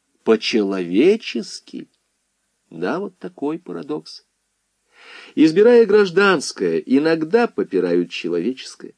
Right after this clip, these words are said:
Избирая человеческое, иногда вынужденно попирают гражданское. Таких парадоксов в жизни великое множество. Причём очень часто третьего не дано,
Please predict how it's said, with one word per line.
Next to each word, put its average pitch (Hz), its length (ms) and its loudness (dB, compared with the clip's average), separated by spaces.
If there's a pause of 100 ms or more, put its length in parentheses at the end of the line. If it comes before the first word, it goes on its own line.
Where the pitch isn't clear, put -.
(560)
Избирая 90 520 0
человеческое, 113 920 0 (420)
иногда 85 420 -6
вынужденно 165 840 0 (500)
попирают 92 480 -4
гражданское. 90 720 -8 (560)
Таких 139 460 0
парадоксов 117 580 -2
в 90 140 -8
жизни 104 340 -2
великое 98 680 -6
множество. 80 540 -14 (880)
Причём 240 480 0
очень 156 400 2
часто 98 540 -6
третьего 90 760 0 (160)
не 117 180 -2
дано, 110 520 -2